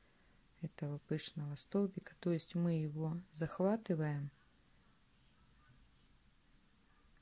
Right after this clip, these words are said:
вот так. Вот мы его захватили и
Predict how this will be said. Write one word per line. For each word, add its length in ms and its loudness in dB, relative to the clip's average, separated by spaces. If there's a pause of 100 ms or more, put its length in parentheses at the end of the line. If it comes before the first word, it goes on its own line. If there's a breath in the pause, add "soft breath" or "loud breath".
(1300)
вот 260 -2 (180)
так. 360 -2 (1900 soft breath)
Вот 180 -2 (100)
мы 200 0
его 220 -2
захватили 960 0
и 260 4